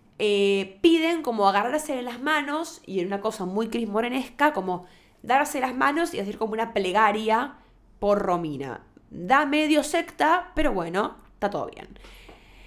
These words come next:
La cuestión es que Rodrigo estaba sentado al lado de Grego Rosselló, que no lo conoce, pero igualmente le dio la mano, que en un momento muy emotivo,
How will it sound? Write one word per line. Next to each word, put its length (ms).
La 160
cuestión 420
es 120
que 260
Rodrigo 320
estaba 160
sentado 560
al 160
lado 200
de 120
Grego 320
Rosselló, 540
que 120
no 100
lo 100
conoce, 380
pero 120
igualmente 340
le 60
dio 120
la 100
mano, 340
que 60
en 60
un 80
momento 180
muy 160
emotivo, 680